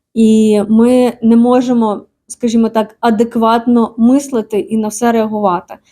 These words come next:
І може бути таке, що коли ви будете в ресурсі, вас уже це не буде тригерити. Е, друге, задаємо собі питання, розкопуємо, нащупуємо цю біль, е, цей тригер,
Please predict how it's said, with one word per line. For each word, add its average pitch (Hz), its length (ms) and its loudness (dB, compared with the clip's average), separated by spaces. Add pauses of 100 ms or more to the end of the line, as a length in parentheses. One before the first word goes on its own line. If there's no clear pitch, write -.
(180)
І 233 80 2
може 247 220 2
бути 220 240 -6
таке, 359 260 -4
що 247 140 -6
коли 240 180 2
ви 226 60 0
будете 208 280 -4
в 214 40 -6
ресурсі, 269 480 -4
вас 254 360 -2
уже 226 240 0
це 208 160 -8
не 208 80 -4
буде 226 220 -4
тригерити. 208 560 -8 (760)
Е, 196 160 2
друге, 220 520 0
задаємо 214 440 -2
собі 208 220 -8
питання, 262 500 0
розкопуємо, 247 1120 0 (140)
нащупуємо 226 1000 0
цю 208 200 -6
біль, 220 440 0 (520)
е, 196 300 -2
цей 247 160 0
тригер, 233 640 0